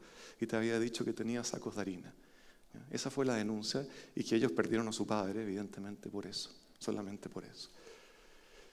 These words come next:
Entonces, ¿qué pasa? Que además de todo este tema y de toda esta preocupación que había en la sociedad, todo lo que ustedes ven acá, que es la vista de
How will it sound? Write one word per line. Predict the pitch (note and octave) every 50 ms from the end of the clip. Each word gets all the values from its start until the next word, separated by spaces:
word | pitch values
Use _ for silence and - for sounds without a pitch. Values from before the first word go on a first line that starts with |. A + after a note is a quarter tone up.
| - - - - - - - -
Entonces, | - A#2+ B2 D#3 D3+ D#3+ E3
¿qué | D#3+ F3 E3+
pasa? | E3 B2+ A#2 B2 B2+ A#2+
Que | A2 A#2+
además | A#2+ A#2+ B2 C3+ D3 D#3+ -
de | D#3+
todo | D3 D3+ D#3 D#3 D#3
este | C#3+ - C3+ A#2+
tema | C3+ A#2 G2+ G2+ A2 B2+ C#3+ -
y | -
de | A2 A2
toda | A2+ B2 B2+ C3+ C3
esta | B2+ - B2 A2+ A2 A2 - F#3 - - -
preocupación | - A2+ A2 A#2 G#2+ A2 G2+ - - A#2 A#2+ C3 A#2+
que | - A#2+
había | A2 A2+ A2+ A#2+ A#2
en | A2
la | A2 G#2
sociedad, | A2 G#2 - - A2 G#2+ G2 F#2+ G#2 A2 - - - - - - - - -
todo | - D3+ D3+ D#3+ D#3+
lo | D3
que | C#3+
ustedes | B2 - - C3+ B2+ A#2+
ven | C3 B2
acá, | B2 A#2 C3+ B2 A2
que | A#2+ A2+
es | A2
la | G#2+ G2+
vista | G2+ A2+ A2+ A2+ - - C3+ B2 A#2
de | A2 A2 G#2+ G2 - -